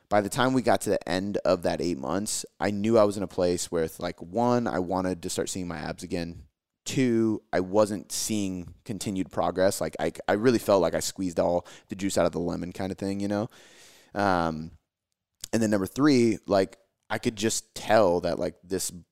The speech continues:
bulk is done, it's time to cut, you know? And, and if you look at timeline too, I'm thinking, "Okay, I wanna do a photo shoot in spring,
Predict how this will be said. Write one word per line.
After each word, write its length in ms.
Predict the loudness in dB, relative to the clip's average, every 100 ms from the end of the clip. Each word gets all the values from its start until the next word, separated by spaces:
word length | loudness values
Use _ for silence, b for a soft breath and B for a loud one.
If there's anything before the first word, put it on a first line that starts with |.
| _ _ -2
bulk 260 | -2 -2
is 100 | -8
done, 360 | -2 0 2 -2
it's 100 | -6
time 180 | -8 -10
to 60 |
cut, 320 | -4 -2 -2 -2
you 80 |
know? 120 | 0 0
And, 180 | 0
and 100 | -2
if 140 | -4 -2
you 60 |
look 120 | 0 0
at 120 | -2
timeline 420 | -4 -4 -4 -6
too, 140 | -4
I'm 160 | -4 -4
thinking, 340 | -8 -10 -4
"Okay, 240 | -4 -2 -2
I 40 |
wanna 200 | -2 -2
do 100 | -2
a 40 | 0
photo 240 | 0 0
shoot 160 | -2 -8
in 80 |
spring, 580 | -8 -6 -4 -2 -4 -6